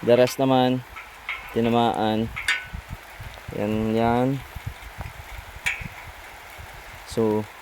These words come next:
halos sa sipat ko naman, lahat naman nagigitna sila. Yun nga lang talaga, mahuhuna, mahina yung ating ibon. Deform agad,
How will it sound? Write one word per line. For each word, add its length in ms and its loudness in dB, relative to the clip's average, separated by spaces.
halos 240 6
sa 80 0
sipat 400 2
ko 160 4
naman, 400 6
lahat 240 4
naman 320 4
nagigitna 640 2
sila. 320 2
Yun 80 4
nga 80 8
lang 160 4
talaga, 400 8
mahuhuna, 640 2
mahina 480 2
yung 160 2
ating 560 2
ibon. 400 6
Deform 320 6
agad, 240 8